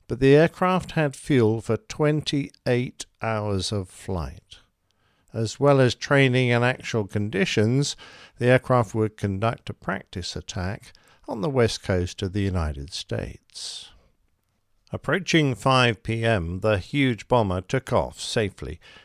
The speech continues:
despite being an estimated fifty-one thousand five hundred and seventy pounds, that's, uh, around twenty-three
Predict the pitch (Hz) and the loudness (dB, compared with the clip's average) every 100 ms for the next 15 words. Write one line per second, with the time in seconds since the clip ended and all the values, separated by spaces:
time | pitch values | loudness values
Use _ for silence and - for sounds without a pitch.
0 | _ 123 - 143 139 127 92 117 113 110 | _ -4 -2 0 -2 -2 -2 0 2 0
1 | 113 - 117 - 113 104 107 - 92 - | 0 -2 -4 -2 -2 0 0 -2 -6 -8
2 | _ 165 151 - 175 170 147 113 110 - | _ -10 -10 -8 -8 -4 0 0 -2 -2
3 | 113 98 90 80 85 95 - 110 120 123 | 0 0 0 -4 -8 -10 -4 -2 -2 -2
4 | 123 110 107 101 - 110 98 98 101 98 | -4 -2 -2 -2 -2 0 0 -2 -6 -4
5 | 123 127 78 80 98 104 - 98 85 - | -2 -2 -2 -4 -6 -6 -6 -6 -6 -10
6 | - - - - - - 113 104 92 123 | -12 -16 -14 -12 -8 -4 -2 -2 -2 0
7 | 127 107 101 - 113 90 | 2 2 -2 -4 -4 -4